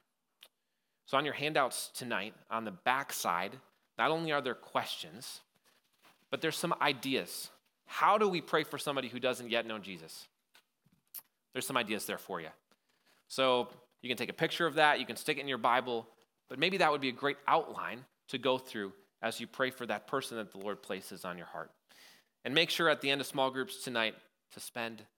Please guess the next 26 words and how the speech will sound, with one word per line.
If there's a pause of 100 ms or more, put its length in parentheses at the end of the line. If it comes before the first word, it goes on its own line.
(180)
some
time (640)
in
prayer. (500)
Let's
pray. (3000)
Father,
it's
so
good
to
be
back (1400)
with
our
young
adult
family
tonight. (560)
Um, (640)
for
bringing
us (120)
to
twenty
twenty-two.